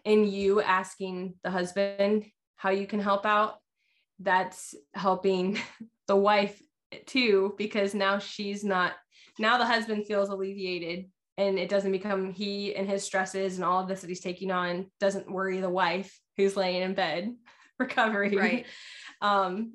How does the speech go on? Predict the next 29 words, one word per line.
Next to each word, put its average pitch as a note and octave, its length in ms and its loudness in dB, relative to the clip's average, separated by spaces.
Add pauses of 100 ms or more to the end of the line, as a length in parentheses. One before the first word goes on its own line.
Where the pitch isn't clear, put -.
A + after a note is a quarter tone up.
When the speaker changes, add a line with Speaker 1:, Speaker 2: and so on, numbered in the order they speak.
Speaker 1:
and G#3 140 0
then G3 180 2
she A3+ 280 -2
doesn't G#3+ 320 2
get G3 140 0
up G3 160 0
quicker G#3 320 -4
than G3 140 0
she G3+ 180 -8
should, F#3 400 -4
or F#3 80 -4
she G3+ 180 -4
doesn't G3 220 -4
start - 240 -6
taking F#3 260 -4
on F#3 140 0
the F#3 60 -2
stresses F3+ 480 -6
herself F3+ 540 -4
because F3 200 -6
she's F3+ 140 -10
like, E3 160 -10
"Well, E3 100 -8
he F3+ 140 -8
can't F3 300 -8
do E3+ 180 -8
it. F3 160 -4
He's F3+ 140 -4
overwhelmed." E3+ 720 -6